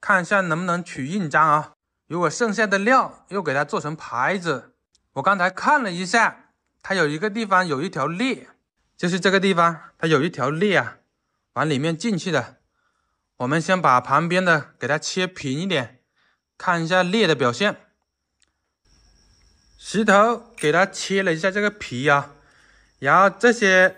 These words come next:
绿色的地方啊，它基本上没有玉化好，里面还有很多泥土啊，泥泥的感觉哦。然后把旁边的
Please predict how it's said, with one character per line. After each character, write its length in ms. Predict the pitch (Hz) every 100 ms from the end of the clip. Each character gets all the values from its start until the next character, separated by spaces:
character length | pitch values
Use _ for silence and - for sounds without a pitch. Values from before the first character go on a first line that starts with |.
| -
绿 240 | 226 240
色 160 | - 226
的 100 | 175
地 160 | 208
方 180 | 175 160
啊， 280 | 151 131 117 _ _ _
它 140 | -
基 220 | 175 -
本 160 | 170 139
上 140 | 175
没 180 | 180 139
有 100 | 147
玉 220 | 135 214
化 260 | 185 226 196
好， 340 | 151 110 - _ _ _ - _ _ -
里 140 | 123
面 200 | 147 202
还 120 | 156
有 320 | 165 147 127
很 200 | 117 135
多 140 | 131 170
泥 320 | 170 139 170
土 240 | 190 147
啊， 300 | 123 135 - _ _ _ _ -
泥 320 | 120 131 185
泥 240 | 160 151
的 100 | 175
感 220 | 151 127
觉 160 | 123 123
哦。 240 | 156 135 - _ _ _ _ _ _ _
然 140 | 123 143
后 80 |
把 100 | 180
旁 300 | 139 143 151
边 160 | 175 180
的 240 | 170 160